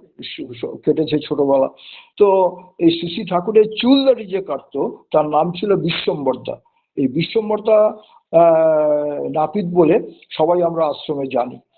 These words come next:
কিন্তু তার, আহ, শ্রী শ্রী ঠাকুরের কিন্তু সবসময়ই তার সেবায় থাকতো। হ্যাঁ, কিন্তু তার একটা, আহ, এমন একটা অভ্যাস ছিল পরিবারের, তার স্ত্রীর সঙ্গে প্রচণ্ড ঝামেলা হতো।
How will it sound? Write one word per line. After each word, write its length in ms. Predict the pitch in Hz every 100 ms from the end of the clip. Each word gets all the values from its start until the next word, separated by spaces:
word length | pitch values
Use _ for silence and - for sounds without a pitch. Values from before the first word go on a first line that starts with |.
| _ _
কিন্তু 540 | - 269 262 233 262 - _ _ -
তার, 280 | 185 202 202 - _ _ _ -
আহ, 480 | 165 160 156 151 151
শ্রী 240 | - 165
শ্রী 140 | 165
ঠাকুরের 540 | 170 - 151 190 180 180
কিন্তু 420 | 175 156 170 170 - _
সবসময়ই 600 | - 143 - 175 165 160
তার 160 | 165 147
সেবায় 380 | - 135 135 127
থাকতো। 320 | 120 117 - 123 _ _ _
হ্যাঁ, 220 | 185 190 - _ _ -
কিন্তু 520 | 247 240 269 208 262 175 -
তার 260 | 175 247
একটা, 400 | 240 233 - 240 233 233 _ _ _
আহ, 1000 | - 156 151 151 143 143 139 135 - -
এমন 180 | 180 233
একটা 300 | 220 214 196
অভ্যাস 380 | 175 160 165 226 -
ছিল 180 | 165 147 170
পরিবারের, 480 | 175 196 180 139 139 - _ _
তার 120 | 160 151
স্ত্রীর 420 | - - 233 240
সঙ্গে 440 | - 233 226 208
প্রচণ্ড 640 | 202 208 240 285 269 254 220
ঝামেলা 400 | 170 160 151 135
হতো। 340 | 131 - 90